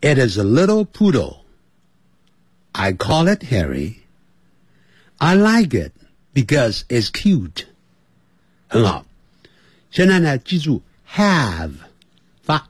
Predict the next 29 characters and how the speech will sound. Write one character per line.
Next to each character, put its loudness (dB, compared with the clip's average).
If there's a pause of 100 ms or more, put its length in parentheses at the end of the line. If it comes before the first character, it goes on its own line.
a -2
的 -2
音， 2 (420)
所 -2
以 2
不 -4
要 0
念 0
成 -2
have。 -2 (800)
Have, -4 (760)
have, -4 (500)
a. -4 (880)
所 -2
以 4
我 2
也 0
建 0
议 2
呢， 0
大 -2
家 0
听 0
我 2
们 -2
的 -4
发 -2
音 4
课。 -2